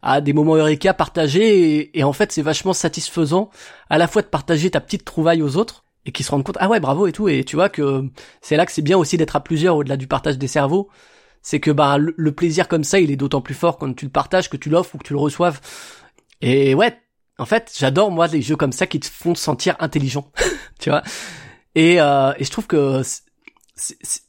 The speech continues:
ils y arrivent pas tous, parce que c'est une question, tu vois, de, de curseur. Et ouais,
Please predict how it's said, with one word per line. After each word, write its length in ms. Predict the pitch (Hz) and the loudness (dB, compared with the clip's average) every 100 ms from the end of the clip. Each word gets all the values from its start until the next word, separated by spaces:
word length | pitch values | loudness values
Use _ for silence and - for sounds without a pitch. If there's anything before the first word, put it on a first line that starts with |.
| - | -2
ils 80 | 151 | 2
y 60 | |
arrivent 220 | 185 233 - | 2 2 -2
pas 120 | 165 | -4
tous, 340 | - 202 - - | -2 -8 -8 -6
parce 180 | 135 | -4
que 320 | - 156 160 151 | 2 4 4 2
c'est 160 | 160 | 0
une 80 | 151 | 0
question, 320 | 156 - 190 | -2 0 -2
tu 140 | - 151 | -2 -2
vois, 140 | 165 | -2
de, 320 | 143 131 127 127 123 127 | -2 -4 -4 -6 -6 -8
de 140 | 131 | -8
curseur. 500 | 127 156 - 254 - _ _ _ _ _ - | -4 -4 0 0 0 _ _ _ _ _ 0
Et 100 | 143 | 2
ouais, 380 | 214 202 170 | 4 2 -2